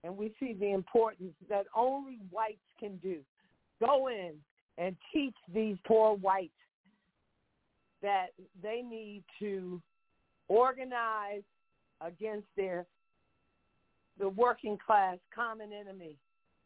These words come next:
which is corporate America and these Western imperialists. And, uh, the decision, the judge, in my opinion, and I am not an attorney, abu-, abused his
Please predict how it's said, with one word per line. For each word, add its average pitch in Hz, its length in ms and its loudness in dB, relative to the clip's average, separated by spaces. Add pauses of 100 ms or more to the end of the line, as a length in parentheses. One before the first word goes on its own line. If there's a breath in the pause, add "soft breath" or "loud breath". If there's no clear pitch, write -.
(340)
which 190 280 -4
is 185 260 -6 (580)
corporate 240 520 2
America 208 840 -2 (840)
and 196 240 -6
these 208 280 -10
Western 208 720 2
imperialists. 185 880 -8 (840)
And, 196 400 -6
uh, 185 280 2 (140)
the 208 80 -2
decision, 240 960 -8 (240)
the 185 120 -4 (100)
judge, 226 380 6 (100)
in 202 120 -4
my 214 340 2
opinion, 220 540 -6
and 196 160 -6
I 190 160 -2
am 185 180 -8
not 196 280 0
an 214 140 -4
attorney, 196 600 -4 (720 soft breath)
abu-, 175 540 0 (100)
abused 226 800 0
his 214 180 6